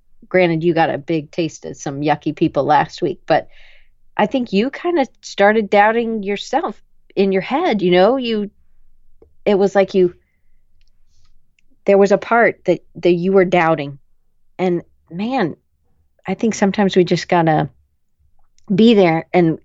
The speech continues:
and fan the flames. Like, "No, no, buddy, get the blanket off." You know, like, we gotta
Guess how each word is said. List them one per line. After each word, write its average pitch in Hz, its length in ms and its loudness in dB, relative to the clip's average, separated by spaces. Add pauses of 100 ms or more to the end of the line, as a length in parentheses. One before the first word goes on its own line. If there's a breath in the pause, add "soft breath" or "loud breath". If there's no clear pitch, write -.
(200)
and 170 220 0
fan 196 320 2
the 180 60 0
flames. 185 520 -4
Like, 160 180 0
"No, 240 140 -2
no, 311 200 0
buddy, 190 400 0 (540 loud breath)
get 220 180 0
the 226 80 -4
blanket 254 420 0
off." 214 480 0 (380)
You 190 160 -4
know, 175 180 0
like, 175 160 0
we 208 120 -2
gotta 190 200 0